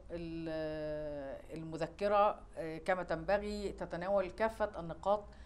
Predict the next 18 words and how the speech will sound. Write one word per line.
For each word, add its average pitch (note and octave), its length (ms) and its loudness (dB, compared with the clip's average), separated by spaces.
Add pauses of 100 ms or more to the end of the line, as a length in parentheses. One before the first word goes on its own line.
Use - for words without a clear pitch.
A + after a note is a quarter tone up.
(320)
آه، E3+ 280 2
التي F#3 540 2
نريد، E3+ 400 -6 (160)
آه، D3 760 -6 (520)
جلبها، F3+ 520 6 (360)
آه، D3+ 300 0
أمام D#3 220 -2
المحكمة. C#3 440 -6 (640)
آه، F3+ 920 4 (440)
إحنا A#3 200 2
كنا F#3 440 0 (160)
كوفد F3+ 420 10 (280)
اتحاد F3 320 -2
أفريقي G3+ 420 -2
كنا F#3+ 300 -2
آخر G3 160 -2
ناس F3 220 -4
نتكلم، E3+ 440 -2